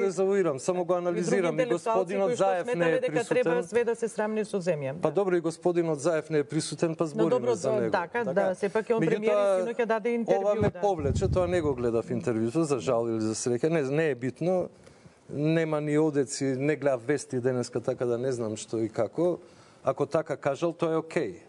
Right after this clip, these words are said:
Speaker 1: Меѓутоа, сакав да кажам дека таму во тоа излагање, во тоа експозе на господин Фрчковски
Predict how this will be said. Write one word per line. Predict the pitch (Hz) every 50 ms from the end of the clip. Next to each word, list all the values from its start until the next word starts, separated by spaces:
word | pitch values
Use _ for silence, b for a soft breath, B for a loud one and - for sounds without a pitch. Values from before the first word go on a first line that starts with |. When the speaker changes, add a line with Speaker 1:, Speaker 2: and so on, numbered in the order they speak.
| -
Speaker 1:
Меѓутоа, | 147 151 160 196 180 202 180
сакав | - - 190 - 190 165
да | 170 175
кажам | 165 - 175 180 160 190 185 180
дека | 170 165 - 170
таму | 156 - 180 175 165 160 151
во | 143 143
тоа | 147 - 165 156
излагање, | 131 110 127 143 151 160 156 139 131 127 139 147 147
во | 127 117
тоа | - 156 143
експозе | 135 - - - 139 131 113 - 156 160 147
на | 139 127
господин | 127 131 - - 151 147 147 135 127
Фрчковски | - - 147 151 - - 165 160 - - -